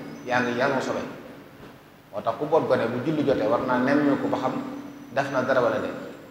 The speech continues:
Bu defee dara nga wàcce ko julli, wala boog nga defar ko ba noppi door a julli. Su fekkee nag xamu ko, julli na ba sëlmal door a yëg ne moom kat ndeke doom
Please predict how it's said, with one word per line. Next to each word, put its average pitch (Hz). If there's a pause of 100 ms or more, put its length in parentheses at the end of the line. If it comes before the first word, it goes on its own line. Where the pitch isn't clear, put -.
(120)
Bu 110
defee 131
dara 117
nga 113 (920)
wàcce 147
ko 123
julli, 135
wala 123
boog 113 (160)
nga -
defar 131
ko 123
ba 131
noppi 139
door 117
a -
julli. - (800)
Su 175
fekkee 196
nag 170
xamu 160
ko, - (720)
julli 165
na 165
ba 151
sëlmal 156
door 151
a 151
yëg 147
ne 131 (960)
moom 135
kat 143
ndeke 143
doom 143